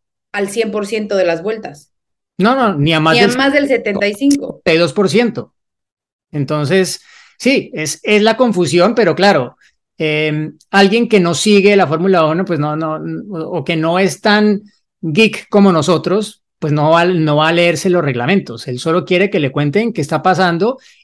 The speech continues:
Speaker 2: y si ves que hay una confusión brutal, pues dices, "No, esto, esto no sabe ni lo que están diciendo, y esto,
Speaker 1: Claro.
Speaker 2: esto es
Speaker 1: Esto
Speaker 2: un
Speaker 1: no,
Speaker 2: deporte,
Speaker 1: ¿por
Speaker 2: esto
Speaker 1: qué se dedican a, a Fórmula uno si deberían de estar hablando de fútbol o algo, no?" Porque,
Speaker 2: Exacto.
Speaker 1: ¿no?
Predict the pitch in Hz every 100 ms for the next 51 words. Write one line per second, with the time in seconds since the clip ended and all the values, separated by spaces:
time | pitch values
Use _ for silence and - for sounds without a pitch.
0 | - 165 156 151 151 143 208 226 226 226
1 | 208 214 151 147 165 160 202 202 196 202
2 | 214 165 143 180 147 131 - 151 165 147
3 | 160 175 170 180 196 190 147 139 131 139
4 | 165 160 175 190 196 160 240 233 208 -
5 | _ - 156 202 190 196 190 254 247 240
6 | - - 247 208 262 285 254 240 247 254
7 | 240 208 190 214 202 - 233 240 233 214
8 | 220 233 233 196 185 190 202 214 208 208
9 | 208 202 202 196 196 196 208 233 190 214
10 | 226 165 196 247 208 160 147 135 170 151
11 | - 240